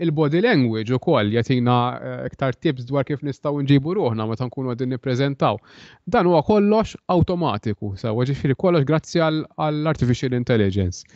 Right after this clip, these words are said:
Huwa feature li diġà jeżisti, eh, propju fil-PowerPoint. Nistgħu naqbżu wkoll għal xi ħaġa oħra, pereżempju, eh, fuq il-Word Online, nistgħu nitkellmu rid-,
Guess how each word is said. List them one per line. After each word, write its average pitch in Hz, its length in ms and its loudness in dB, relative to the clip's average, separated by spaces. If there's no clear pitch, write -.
Huwa 208 240 6
feature 208 400 2
li 165 80 2
diġà 147 320 2
jeżisti, 196 640 0
eh, 127 300 2
propju 156 320 -2
fil-PowerPoint. 104 920 -2
Nistgħu 202 360 -2
naqbżu 143 400 -2
wkoll 135 480 -2
għal 131 240 0
xi 131 140 -4
ħaġa 127 300 0
oħra, 208 500 2
pereżempju, 127 720 2
eh, 120 400 2
fuq 143 220 -2
il-Word 120 420 4
Online, 147 720 0
nistgħu 139 440 0
nitkellmu 139 560 0
rid-, 139 220 -2